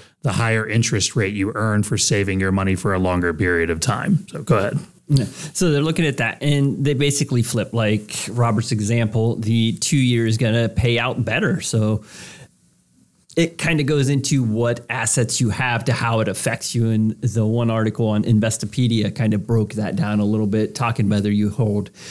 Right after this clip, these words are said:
Speaker 2: credit, if you're in investments, or if you have some bonds out there.
Speaker 1: Well, I mean, and think about it too. Like, if I knew that, um, you know, at the longer I went, things would get cheaper,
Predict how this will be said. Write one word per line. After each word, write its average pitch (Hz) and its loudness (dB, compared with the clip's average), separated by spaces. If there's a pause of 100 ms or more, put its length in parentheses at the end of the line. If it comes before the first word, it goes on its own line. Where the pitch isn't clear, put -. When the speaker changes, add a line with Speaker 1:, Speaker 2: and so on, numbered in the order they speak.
(160)
Speaker 2:
credit, 113 0
if 110 -4
you're 107 0
in 107 0
investments, 107 -2
or 104 0
if 107 -4
you 117 2
have 101 -2
some 107 2
bonds 101 0
out 95 -2
there. 101 0 (420)
Speaker 1:
Well, 262 0
I 202 -2
mean, 202 2
and 175 2
think 170 0
about 117 0
it 92 -4
too. - 0 (100)
Like, 110 0
if 139 2
I 175 0
knew 104 0 (300)
that, 104 0
um, 101 0 (840)
you 139 2
know, 110 0
at 131 -2
the 123 2
longer 135 2
I 110 0
went, 123 0
things 113 0
would 104 0
get 110 -2
cheaper, 170 0